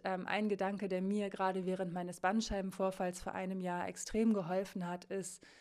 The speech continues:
von Eckhart Tolle, "This too shall pass."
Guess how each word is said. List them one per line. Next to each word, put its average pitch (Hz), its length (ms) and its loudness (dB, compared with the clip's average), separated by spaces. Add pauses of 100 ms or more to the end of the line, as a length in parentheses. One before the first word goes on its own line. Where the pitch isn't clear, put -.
(280)
von 190 220 -2
Eckhart 196 340 -2
Tolle, 185 480 0 (460)
"This 208 480 0
too 196 460 -2
shall 180 440 -2
pass." - 640 -8